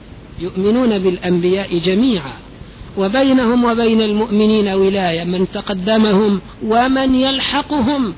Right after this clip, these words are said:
هؤلاء أهل التوحيد، ينتسبون إلى حزب الله المجيد. ألا إن حزب الله هم المفلحون هم الغالبون. ومن كفر بنبي من الأنبياء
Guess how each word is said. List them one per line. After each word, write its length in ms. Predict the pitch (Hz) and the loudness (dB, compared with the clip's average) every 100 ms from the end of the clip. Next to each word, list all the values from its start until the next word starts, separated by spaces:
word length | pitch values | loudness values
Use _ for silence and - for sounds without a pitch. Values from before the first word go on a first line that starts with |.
| - 170 | -12 -12
هؤلاء 400 | 202 202 208 202 | -8 -6 -6 -8
أهل 160 | 175 | -8
التوحيد، 640 | 202 - 202 262 302 254 170 - - - - - | -8 -6 -4 -2 0 0 -4 -10 -18 -18 -10 -2
ينتسبون 960 | 214 220 190 190 - 185 233 233 196 - | -2 -2 -4 -6 -4 -4 0 2 0 0
إلى 340 | 196 190 180 170 | -2 0 -2 -2
حزب 500 | - 277 202 180 185 | 0 0 0 -4 -4
الله 500 | 170 175 180 151 185 | -2 0 0 -2 -2
المجيد. 540 | 190 208 240 269 269 - - - | 0 0 2 2 0 -4 -16 -6
ألا 300 | 180 180 165 | -2 -2 -2
إن 220 | 180 160 160 | 0 2 2
حزب 360 | 196 156 156 | 0 0 -2
الله 560 | 165 165 185 175 151 151 | 0 0 2 2 2 2
هم 240 | 175 202 | 4 2
المفلحون 800 | 165 160 - 170 - 214 226 214 - - - - | 2 0 -4 -6 -2 0 0 -2 -6 -18 -20 -2
هم 300 | 196 311 294 | 2 2 2
الغالبون. 840 | 185 160 170 156 160 247 302 208 - - - - 202 | 0 -2 -4 -6 -6 -2 0 0 -2 -14 -20 -6 0
ومن 380 | 262 320 294 | 0 2 0
كفر 480 | 247 269 185 220 214 | -2 -2 0 0 0
بنبي 640 | 196 190 170 180 220 185 165 | -2 -6 -6 -10 -12 -8 -8
من 320 | 165 190 196 | -6 -6 -6
الأنبياء 840 | 170 - 165 160 165 185 226 285 | -6 -4 -4 -2 0 2 2 -2